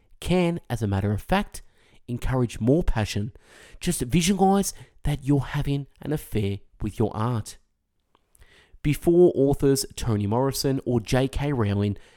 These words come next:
had full-time careers in their literacy world,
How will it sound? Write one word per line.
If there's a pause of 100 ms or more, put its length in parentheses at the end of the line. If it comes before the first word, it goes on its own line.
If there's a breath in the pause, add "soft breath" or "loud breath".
had
full-time
careers
in
their
literacy
world,